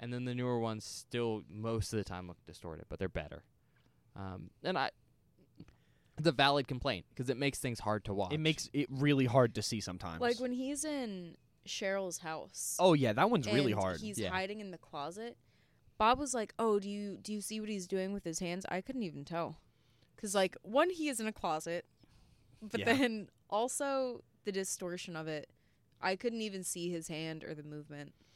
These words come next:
Speaker 1: I
Speaker 2: Yeah.
Speaker 1: think, I think there's two reasons for that. There's, there's first of all the idea that, like, sometimes the distortion legitimately makes it scarier. 'Cause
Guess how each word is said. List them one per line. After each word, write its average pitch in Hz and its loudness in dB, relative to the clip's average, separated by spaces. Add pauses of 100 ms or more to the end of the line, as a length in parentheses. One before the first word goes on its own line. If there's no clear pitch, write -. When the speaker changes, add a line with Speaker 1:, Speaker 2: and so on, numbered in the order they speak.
(540)
Speaker 1:
I 151 4
Speaker 2:
Yeah. - -2
Speaker 1:
think, 175 -2 (200)
I 151 -2
think 160 -2
there's 131 -2
two 139 -2
reasons 135 0
for 143 -4
that. 147 0 (840)
There's, 123 0 (180)
there's 135 -2
first 139 -2
of 123 0
all 117 2
the 104 2
idea 101 0
that, 92 -4
like, 87 -10 (1800)
sometimes 117 -2
the 107 0
distortion 101 -8 (200)
legitimately 95 -4
makes 95 -6
it 82 -10
scarier. 98 -6 (640)
'Cause - -18